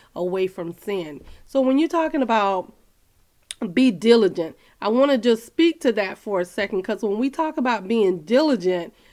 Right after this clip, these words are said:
let's define the word diligent. What does it mean to be diligent?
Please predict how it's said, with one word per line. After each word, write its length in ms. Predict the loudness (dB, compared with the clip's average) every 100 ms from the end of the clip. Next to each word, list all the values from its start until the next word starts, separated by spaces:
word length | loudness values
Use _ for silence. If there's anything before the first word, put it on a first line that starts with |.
| _ _
let's 240 | -6 -4 -2
define 640 | -2 -2 0 2 4 4
the 80 | 2
word 560 | 0 0 0 -2 -6 -10 _ _ -4
diligent. 480 | 2 4 4 -2 -2
What 220 | -2 0
does 180 | 0 -2
it 100 | -2
mean 300 | 0 2 2
to 120 | -2
be 180 | -2 -4
diligent? 720 | -4 0 0 0 -6 -12 -14